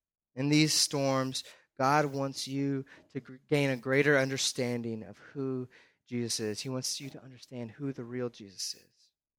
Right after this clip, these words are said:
He wants you to know that you're in good hands because the one who is in power over the storm and the one who is in the storm with you cares deeply for you. And he wants what's best for you. He wants you to know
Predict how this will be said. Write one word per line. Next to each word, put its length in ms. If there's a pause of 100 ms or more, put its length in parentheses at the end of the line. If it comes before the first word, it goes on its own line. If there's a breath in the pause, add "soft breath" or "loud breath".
(500)
He 60
wants 260
you 120
to 60
know 220
that 160
you're 240
in 140
good 220
hands 520
because 340
the 100
one 300
who 160
is 100
in 160
power 480
over 240
the 80
storm 340
and 80
the 40
one 140
who 100
is 100 (360 loud breath)
in 160
the 100
storm 380
with 260
you 220 (300 loud breath)
cares 460
deeply 600 (400 loud breath)
for 220
you. 340 (540)
And 100
he 140
wants 280
what's 180
best 360
for 160
you. 140
He 160
wants 260
you 120
to 120
know 260